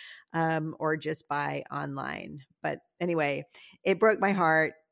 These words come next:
when I had to throw away a lot of the things I had bought years ago that I just didn't use, like, pens had dried up, you know, cans of spray paint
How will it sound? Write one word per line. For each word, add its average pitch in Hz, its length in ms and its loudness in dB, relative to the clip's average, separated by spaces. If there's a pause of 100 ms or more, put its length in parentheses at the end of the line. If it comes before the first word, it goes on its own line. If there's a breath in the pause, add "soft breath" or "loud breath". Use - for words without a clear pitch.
when 165 160 -2
I 170 40 4
had 165 160 0
to 175 60 0
throw 156 260 0
away 151 320 0
a 147 100 -2
lot 165 380 0
of 170 100 -6
the 180 80 -4
things 156 400 -6
I 151 60 -2
had 151 160 -2
bought 156 200 -6
years 156 220 -4
ago 143 420 -4 (1160)
that 156 160 -6
I 156 140 -4
just 156 300 -8
didn't 147 220 -4
use, 208 280 0
like, 147 200 -2 (120)
pens 160 360 -4
had 170 120 -2
dried 185 300 0
up, 202 400 2 (600 loud breath)
you 143 140 -6
know, 139 100 -4
cans 151 300 -4
of 147 100 -6
spray 190 380 0
paint 185 520 -4